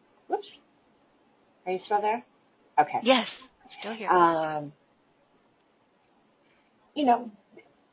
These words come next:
Speaker 1: we are our own healers. And so a lot of times just getting a person calmed down and relaxed and surrendered, um, and bringing in the angels and the guides. And,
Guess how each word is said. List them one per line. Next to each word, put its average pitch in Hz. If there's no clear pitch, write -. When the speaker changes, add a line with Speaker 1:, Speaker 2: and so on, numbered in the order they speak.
Speaker 1:
we 311
are 233
our 196
own 170
healers. 185
And 233
so 254
a -
lot 254
of 330
times 180
just 240
getting 190
a -
person 175
calmed 233
down 175
and 143
relaxed 160
and 151
surrendered, 147
um, 160
and 180
bringing 175
in 160
the 160
angels 151
and 143
the 139
guides. 143
And, 139